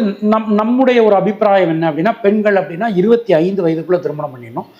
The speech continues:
ஆண்கள் அப்படின்னா இருபத்தி ஏழு வயதுக்குள்ள திருமணம் பண்ணிடணும். அதுதான், அது எந்த தோஷங்கள் இருந்தாலும் பரவாயில்ல.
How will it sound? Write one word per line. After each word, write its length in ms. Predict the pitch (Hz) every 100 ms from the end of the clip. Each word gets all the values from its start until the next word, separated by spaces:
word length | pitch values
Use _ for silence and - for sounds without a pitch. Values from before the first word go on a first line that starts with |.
| - - _
ஆண்கள் 420 | 139 180 247 247
அப்படின்னா 300 | 220 180 247 208
இருபத்தி 300 | 196 220 180
ஏழு 340 | 170 220 262 214
வயதுக்குள்ள 300 | 170 160 190
திருமணம் 340 | 143 139 123
பண்ணிடணும். 280 | 107 - _ _ _ - - -
அதுதான், 540 | - 147 170 202 156
அது 120 | 123 123
எந்த 240 | 151 180
தோஷங்கள் 500 | 156 190 196 220 202
இருந்தாலும் 300 | 185 196 233
பரவாயில்ல. 360 | 190 196 185